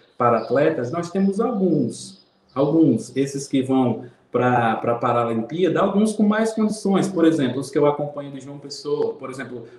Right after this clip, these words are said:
o Cícero Valdiran, que ele treina de segunda a sábado, ele foi medalha de bronze agora no lançamento do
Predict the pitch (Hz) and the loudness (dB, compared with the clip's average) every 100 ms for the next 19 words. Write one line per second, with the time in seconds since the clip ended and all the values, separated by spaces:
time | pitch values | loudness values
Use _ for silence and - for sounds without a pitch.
0 | - 127 175 160 156 139 143 139 139 131 | -14 0 0 4 4 6 4 4 2 2
1 | 104 - _ _ - 160 190 160 160 185 | 0 -10 _ _ 4 4 4 4 6 6
2 | 180 185 185 151 175 208 214 202 - 160 | 2 -2 -2 0 4 4 4 0 0 -2
3 | 139 113 101 107 113 - 127 117 - 123 | 0 -2 -4 -10 -12 -4 -4 -4 -8 -6
4 | 123 127 127 135 - 135 143 127 123 123 | -2 0 0 -2 -4 -6 -4 -4 -2 -4
5 | 127 127 - 127 131 131 123 | -4 -8 -6 -6 -6 -10 -14